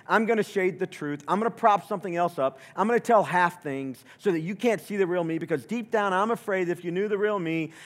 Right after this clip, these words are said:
you wouldn't like the real me. You wouldn't value the real me." That's destructive to a relationship. It destroys an intimacy and closeness in marriage when a wife feels like she has to always guard her words, or a husband can't be totally transparent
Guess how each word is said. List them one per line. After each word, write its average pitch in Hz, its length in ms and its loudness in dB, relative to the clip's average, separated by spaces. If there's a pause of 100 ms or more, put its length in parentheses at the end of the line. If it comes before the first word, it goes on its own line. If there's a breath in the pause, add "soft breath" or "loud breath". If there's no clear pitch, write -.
(120)
you 175 180 -4
wouldn't 180 260 -2
like 180 340 2
the 170 100 -6
real 139 240 -4
me. 123 300 -8 (480)
You 180 100 -4
wouldn't 196 240 0
value 202 400 4
the 147 100 -2
real 127 220 -6
me." 101 200 -20 (680 soft breath)
That's 190 360 4
destructive 156 1200 0 (120)
to 175 160 -2
a 165 40 2
relationship. 143 760 -6 (800)
It 165 100 -2
destroys 175 500 -2
an 165 100 -2
intimacy 165 600 -6 (600 soft breath)
and 156 120 -6
closeness 170 460 -2
in 170 140 -4
marriage 170 420 -4
when 165 100 -8
a 147 60 -2
wife 160 320 0
feels 170 240 -4
like 151 120 -4
she - 120 -10
has 151 140 -8
to 170 80 -10
always 160 560 -2
guard 156 400 -6
her 151 160 -10
words, 147 340 -6
or 131 140 -6
a - 40 -10 (180 loud breath)
husband 170 360 0
can't 170 220 -8
be 175 100 -12
totally 160 360 -6
transparent 156 720 -10